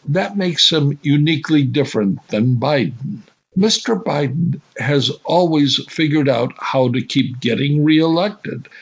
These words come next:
He knows how machine politics works,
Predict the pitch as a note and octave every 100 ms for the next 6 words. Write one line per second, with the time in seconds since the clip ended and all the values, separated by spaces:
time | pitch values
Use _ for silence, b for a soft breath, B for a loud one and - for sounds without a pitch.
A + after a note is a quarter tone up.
0 | B B - F#3+ G#3 F3+ D3+ C#3+ A#2+ -
1 | - C3+ B2+ C#3 C3+ - E3 D3+ D3 B2+
2 | C#3 C#3 C#3 - C#3 - D3 D3 E3+ C3+
3 | C3+ - -